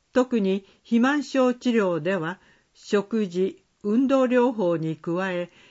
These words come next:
有用な薬剤を用いることで、より効果的な減量が期待できます。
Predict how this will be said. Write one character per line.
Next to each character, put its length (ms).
有 280
用 300
な 340
薬 340
剤 340
を 240
用 320
い 100
る 120
こ 140
と 160
で、 180
よ 160
り 140
効 240
果 160
的 320
な 240
減 300
量 220
が 180
期 180
待 240
で 140
き 140
ま 160
す。 280